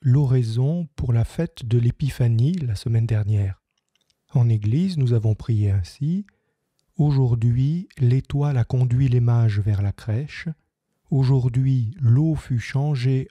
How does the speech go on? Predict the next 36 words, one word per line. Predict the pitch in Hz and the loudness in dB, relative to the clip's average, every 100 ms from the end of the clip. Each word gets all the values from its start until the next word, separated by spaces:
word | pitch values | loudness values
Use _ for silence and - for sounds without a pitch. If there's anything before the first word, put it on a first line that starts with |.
| - | -2
en | 117 113 | 0 0
vin | 104 117 123 107 131 | 0 0 2 0 -2
aux | 127 113 | 0 2
noces | 117 123 117 - | 2 0 -2 -6
de | 104 104 | -4 -4
Cana. | - 120 101 98 120 - _ _ _ _ - | -2 -2 0 -2 -2 -8 _ _ _ _ -4
Aujourd'hui, | 147 139 123 113 107 113 131 - _ _ | -2 2 2 2 2 2 0 -6 _ _
le | 107 104 | 0 0
Christ | - 139 175 160 - | 0 -4 -4 -4 -2
a | |
été | 107 - | -2 0
baptisé | 101 117 170 147 123 117 110 | -2 -2 -4 -4 -2 0 0
par | - 98 95 | 0 -2 -2
Jean | 98 110 135 - _ _ - | -2 0 -2 -8 _ _ -6
dans | 113 131 | 0 0
le | 160 | 2
Jourdain | 139 123 110 104 95 104 117 _ _ | 0 0 0 0 2 0 -4 _ _
pour | - 151 | -6 -2
nous | 147 143 | 0 -2
sauver. » | - 113 101 85 - _ _ _ _ _ _ _ _ - | -2 -2 -2 -4 -6 _ _ _ _ _ _ _ _ -20
C'est-à-dire | - - 131 127 - | -16 -4 -2 -2 -2
que | 101 92 - | -4 -4 -8
le | 120 | -2
jour | 113 117 202 170 | -2 0 0 0
de | 113 113 | 0 0
l'Épiphanie, | 110 - 110 - 107 156 - _ - | 0 -2 -4 0 0 0 -4 _ -12
trois | - 170 | -4 -2
mystères | 156 151 - - 160 143 120 | 0 0 -2 -4 -2 -2 -4
sont | - 117 107 | -4 -4 -4
célébrés. | - 110 104 98 98 98 _ _ _ _ _ - | -2 0 0 0 -2 -4 _ _ _ _ _ -14
Celui | - 110 123 | -4 0 0
de | 110 | 2
la | 110 | 2
nativité | 110 - 120 107 104 139 123 101 | 2 0 -4 -4 -4 -2 0 0
à | |
Bethléem, | 101 104 107 101 123 160 185 | -2 -4 -4 -2 -2 -2 -6